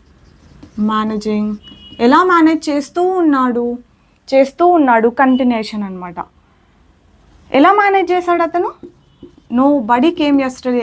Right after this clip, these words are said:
ఎలా మేనేజ్ చేశాడు అతను? అప్పుడు "How did he manage?" "How did he manage?"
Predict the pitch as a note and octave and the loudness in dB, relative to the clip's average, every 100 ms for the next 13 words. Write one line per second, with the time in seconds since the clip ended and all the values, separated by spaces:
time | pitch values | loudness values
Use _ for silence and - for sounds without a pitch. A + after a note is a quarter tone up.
0 | - A3+ C4+ D#4 D4+ D4 C4+ C4+ C4+ C4 | -4 0 4 4 2 -2 -6 -6 -8 -8
1 | C4+ D#4+ - _ _ - C4 E4 G#4+ - | -6 -6 -8 _ _ -6 -4 -2 -4 -2
2 | C#4+ C#4+ B3+ G#3 - A3 G3+ F#3 F3 E3+ | 0 2 -2 -6 -10 -12 -12 -14 -16 -18
3 | - - - _ - _ _ _ _ _ | -20 -20 -20 _ -20 _ _ _ _ _
4 | _ _ - - A3+ A#3 G#3 G#3+ G3 - | _ _ -12 -6 -4 -4 -6 -8 -8 -4
5 | C#4 F4+ - _ _ _ G#3 G3 F#3+ F#3 | -2 -2 -6 _ _ _ -12 -10 -12 -14
6 | F3+ | -16